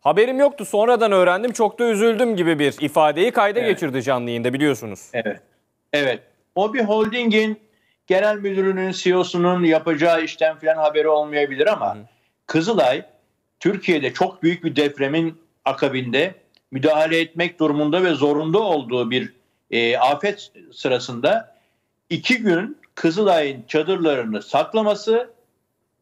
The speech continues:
Speaker 2: ve belki o Kızılay'ın çadırların hepsini kursa dahi az gelecekti, biz yeterli bulmayacaktı vesaire gibi şeyler.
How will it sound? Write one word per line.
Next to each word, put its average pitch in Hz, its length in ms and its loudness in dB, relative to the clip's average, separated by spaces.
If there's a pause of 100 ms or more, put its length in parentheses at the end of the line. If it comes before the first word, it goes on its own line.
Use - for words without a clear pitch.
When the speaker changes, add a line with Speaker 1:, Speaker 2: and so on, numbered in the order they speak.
(240)
Speaker 2:
ve 147 220 0
belki 214 280 0
o 220 160 -2
Kızılay'ın 202 680 -4
çadırların 180 520 -2
hepsini 180 460 -2
kursa 170 340 0
dahi 165 400 0 (260)
az 175 240 2
gelecekti, 123 680 -4
biz 143 140 -4
yeterli 156 440 0
bulmayacaktı 180 600 0
vesaire 165 420 0
gibi 139 220 -6
şeyler. 196 440 0